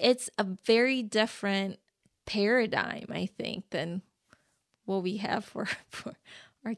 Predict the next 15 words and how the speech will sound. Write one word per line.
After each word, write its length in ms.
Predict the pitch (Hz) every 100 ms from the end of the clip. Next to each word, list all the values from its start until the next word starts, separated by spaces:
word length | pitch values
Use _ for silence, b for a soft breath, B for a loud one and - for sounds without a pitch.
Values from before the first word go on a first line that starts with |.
| -
kids 460 | - 233 - -
right 220 | - 214 -
now. 300 | 208 208 220
And 140 | 247
I 80 | 294
don't 140 | 370
know 100 | 403
how 140 | 415 403
that's 240 | 359 339
gonna 300 | 302 320 311
work 300 | 285 285 311
out 260 | 381 359 -
for 180 | - 415
them, 400 | 254 - 392 262
but, 300 | - 202 254